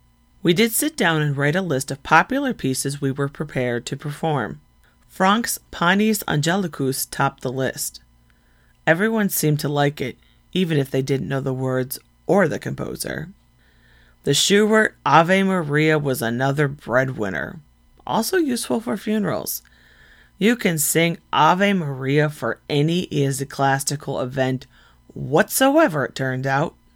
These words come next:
It's like plain black shoes. It goes with everything. Familiarity does breed contempt, though.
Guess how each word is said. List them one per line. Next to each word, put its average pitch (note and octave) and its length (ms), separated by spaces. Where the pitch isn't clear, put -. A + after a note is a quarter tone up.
It's - 180
like A3 320
plain A3+ 260
black E3+ 300
shoes. - 580
It F#3+ 140
goes A#3 240
with F#3 140
everything. C#3 640
Familiarity F#3 880
does D3 420
breed D3+ 380
contempt, D3+ 500
though. E2 300